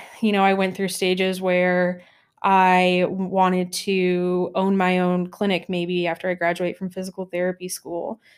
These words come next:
And the thing about it is you really don't know <laughs> what you're going to wanna do until that day gets there. I mean, I have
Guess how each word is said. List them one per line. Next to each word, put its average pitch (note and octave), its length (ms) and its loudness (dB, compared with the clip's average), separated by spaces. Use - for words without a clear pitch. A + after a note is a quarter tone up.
And F#3+ 540 2
the G#3+ 100 2
thing A#3 260 4
about G#3 240 4
it B3+ 140 4
is G3 140 2
you A3+ 200 2
really G#3+ 400 6
don't F#3+ 400 0
know F#3+ 560 0
<laughs> - 40 -20
what A#3+ 440 2
you're A3 260 6
going G#3+ 280 4
to G#3+ 80 2
wanna F#3 300 0
do F3+ 400 0
until G3 380 0
that F3 220 0
day E3+ 140 -6
gets E3+ 300 -10
there. F3+ 360 -6
I - 440 -20
mean, F#3+ 140 2
I F#3 100 4
have F#3 420 4